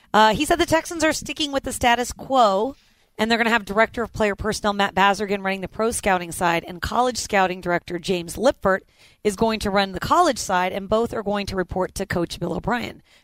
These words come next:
Now, none of that has been announced formally, so I don't know if that's speculation or he's hearing things, but I wanna get your thoughts on that and what you think might happen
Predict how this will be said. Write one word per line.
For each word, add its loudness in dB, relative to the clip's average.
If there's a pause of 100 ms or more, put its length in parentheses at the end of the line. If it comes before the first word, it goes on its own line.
Now, 2
none 2
of 0
that 6
has 0
been 0
announced -6 (420)
formally, 2
so 4
I 6
don't -2
know -4
if -8
that's 0 (300)
speculation 0
or 0
he's -2
hearing -2
things, -8
but 2
I 2
wanna 0
get -6
your 0
thoughts 2
on -4
that 2
and -6
what -6
you -2
think -4
might -4
happen -8